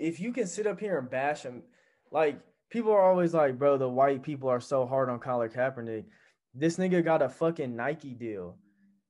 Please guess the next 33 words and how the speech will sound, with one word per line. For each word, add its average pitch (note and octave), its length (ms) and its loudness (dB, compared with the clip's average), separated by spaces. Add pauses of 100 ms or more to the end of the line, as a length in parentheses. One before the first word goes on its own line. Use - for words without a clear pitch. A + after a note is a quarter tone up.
(200)
With, D#3 320 2
after G3+ 320 2
he G3 140 -4
quit F#3 260 0
the E3+ 120 2
N F3 100 2
F E3 160 -2
L, D#3 220 6
nigga's D#3 300 2
not D3+ 200 0
an C#3 60 2
athlete, C3+ 500 -4
has C#3+ 220 0
a C#3 60 -6
Nike C3+ 360 -4
deal, A2 420 -6 (300)
has D3+ 240 2
a C#3+ 80 -2
deal D3 300 2
with D3+ 200 -2
Disney, B2+ 540 -6 (400)
got D3 160 2
a, B2+ 220 -4
got D3+ 160 2
a C#3+ 60 2
s-, - 180 -10 (100)
television, E3 560 0
so, D3+ 380 -2 (280)
television E3+ 580 0
series D3+ 540 -8 (300)
produced C#3 460 -6
by C3 180 0
Netflix. A#2 640 -4